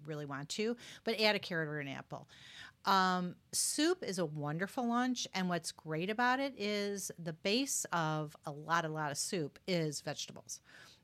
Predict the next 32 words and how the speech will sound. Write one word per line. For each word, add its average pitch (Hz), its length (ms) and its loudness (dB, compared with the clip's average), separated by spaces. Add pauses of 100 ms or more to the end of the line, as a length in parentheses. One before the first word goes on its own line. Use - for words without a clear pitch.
(200)
And 185 260 2
so 170 640 2
often 175 680 6
you've 175 340 -2
taken 175 300 0
care 165 200 0
of 151 100 0
it 143 120 -4
by 143 120 -4
just 147 240 -6
having 151 280 -4
a 135 60 -4
serving 139 400 -6
of 135 80 -8
soup, 131 340 -6
be 143 140 -8
it 131 240 -12
tomato 175 420 -2
soup, 156 480 -4
vegetable 156 420 -4
soup, 156 240 -6
even 156 200 -6
chicken 151 280 -6
noodle 147 200 -6
soup - 260 -10
has 143 160 -8
a - 60 -12
ton - 180 -8
of 131 60 -10
vegetables - 520 -12
in 139 60 -10
it. - 160 -18